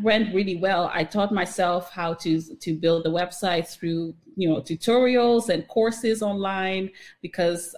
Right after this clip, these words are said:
I didn't have that much money to spend on a developer. And I also found it very important to understand exactly how, uh, people would experience the journey when they came to the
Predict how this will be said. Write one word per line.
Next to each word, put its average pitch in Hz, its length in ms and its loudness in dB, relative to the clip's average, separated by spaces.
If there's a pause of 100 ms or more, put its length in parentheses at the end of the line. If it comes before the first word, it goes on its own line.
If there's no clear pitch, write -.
(120)
I 180 40 2
didn't 190 300 0 (100)
have 165 140 0
that 156 200 0
much - 220 -8
money 170 200 0
to 170 120 -16
spend 165 220 0
on 156 80 0
a 156 80 -6 (100)
developer. 208 640 0 (260)
And 240 140 2
I 247 100 2
also 233 260 4
found 214 280 4
it 180 100 0 (160)
very 202 200 2
important 185 480 0
to - 180 -8
understand 180 580 -2
exactly 165 840 -4 (300)
how, 170 640 0
uh, 170 120 2
people 175 420 -4
would 170 160 0
experience 165 720 0
the 160 120 -2
journey 160 400 2
when 160 160 -2
they 160 120 0
came 175 360 0
to 160 120 -4
the - 80 -8